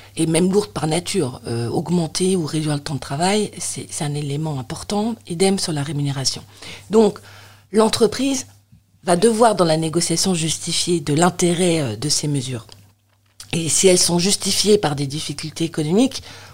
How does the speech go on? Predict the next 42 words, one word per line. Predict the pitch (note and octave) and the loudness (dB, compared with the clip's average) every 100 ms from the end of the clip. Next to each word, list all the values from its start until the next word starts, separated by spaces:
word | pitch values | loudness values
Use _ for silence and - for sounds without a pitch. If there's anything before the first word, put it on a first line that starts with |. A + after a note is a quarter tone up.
| - | -8
on | E3+ | -2
peut | F#3 | 2
imaginer | E3+ D#3 E3 A3+ | 4 2 4 4
que | A3+ | 4
les | F3 | 2
partenaires | E3+ - E3 D#3 | 0 0 0 0
sociaux | - D#3+ A3 | 0 0 0
seront | - E3+ | 0 -2
plus | F3 E3 | 0 2
à | |
même | F3+ G#3 | 4 4
de | D3 | 2
les | C#3+ | 0
comprendre | F#3 E3+ - A3 | 0 -2 2 2
et | E3 | 2
de | C#3+ | 0
les | C#3 | -2
accepter, | E3 - F3 - - | -4 -8 -12 -12 -20
en | - | -20
tout | - | -16
cas. | - - - _ - - - - - - - - - - - - | -16 -16 -20 _ -18 -16 -16 -18 -18 -18 -20 -20 -20 -20 -14 0
Et | E3 | 2
c'est | F#3+ G3 | 4 4
ainsi | G3+ - A#3+ | 4 2 0
qu'en | - G3+ F3+ | 4 6 6
ce | - F#3+ | 6 6
moment, | F#3 G3 C4+ C4 | 6 6 6 4
il | F3+ | 2
y | |
a | E3 | 2
un | |
certain | E3 F#3 F3 | 0 -2 4
nombre | G3+ F#3 | 4 4
d'entreprises | F3 - F3 - G3 F#3+ D3 C3+ | 2 -2 -4 -2 -2 0 -2 -2
qui | D3+ | -2
ont | |
été | C#3 C#3+ | -2 0
confrontées | - A3 G3+ G3 G3 | 0 2 2 2 2
à | E3 | 2
des | D3+ | 0
difficultés | C#3 D3+ C#3 C#3+ C#3 | -4 -6 -6 -4 -4
économiques, | C#3 C3 C3+ F3 C#4 - - | -2 0 2 2 0 -2 -12